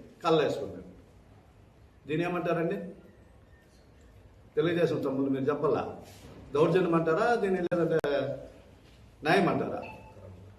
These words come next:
అక్రమమా సక్రమమా? దీనికి సమాధానం చెప్పాలి మీరు. అదేవిధంగా మళ్ళీ గ్రామస్తులందరూ ఒకటై, మాకు సర్పంచ్ కాబట్టి నాకు కూడా విన్నపించుకున్నారు, మేమందరం కూడా గ్రామస్తులందరూ చేరి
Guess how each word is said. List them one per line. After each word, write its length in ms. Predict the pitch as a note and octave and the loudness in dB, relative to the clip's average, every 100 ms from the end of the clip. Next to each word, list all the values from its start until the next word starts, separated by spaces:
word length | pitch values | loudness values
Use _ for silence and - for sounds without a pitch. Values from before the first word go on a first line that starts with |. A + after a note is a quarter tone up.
| - - | -20 -2
అక్రమమా 580 | D3 F#3+ F#3 F3+ G3+ G#3 | 0 2 0 0 0 0
సక్రమమా? 600 | F3 D#3+ F3 E3 A2 - - - - - - - D#3 | 0 -2 0 0 0 -4 -8 -14 -18 -20 -20 -12 -4
దీనికి 180 | F3 D#3 | -2 0
సమాధానం 400 | D#3 D3+ B2 A#2 | 2 4 2 0
చెప్పాలి 260 | G#2 G#2+ | -2 -4
మీరు. 200 | G2 F#2 - - - - - | -4 -8 -12 -16 -20 -20 -4
అదేవిధంగా 500 | C#3+ G3+ G3+ F#3+ G3 | 6 10 10 8 6
మళ్ళీ 200 | F#3 D#3+ | 4 2
గ్రామస్తులందరూ 680 | C3+ D#3 F#3+ F#3 E3 D#3 C#3+ | 4 6 6 4 4 4 4
ఒకటై, 460 | D3 D#3 G3 - - - - | 2 2 0 -2 -8 -12 -4
మాకు 240 | D3 E3 | 0 2
సర్పంచ్ 380 | D#3+ D#3 F3+ F3 | 2 0 0 2
కాబట్టి 320 | D#3+ D#3 D#3 | 4 4 4
నాకు 300 | E3+ D3+ D3+ | 0 0 -2
కూడా 180 | D3+ D3+ | 0 0
విన్నపించుకున్నారు, 680 | C#3+ C#3+ D#3 D#3 D3 C#3 C#3 - - - - - | 0 0 0 -2 -2 0 -2 -4 -10 -16 -20 -6
మేమందరం 420 | C#3 E3 E3+ E3+ E3 | 2 4 6 6 4
కూడా 140 | E3 | 2
గ్రామస్తులందరూ 680 | D#3+ D3+ D#3 C#3+ D3 C#3 C#3+ | 2 2 2 0 -4 -4 -4
చేరి 400 | - D#3 C3 | 4 4 4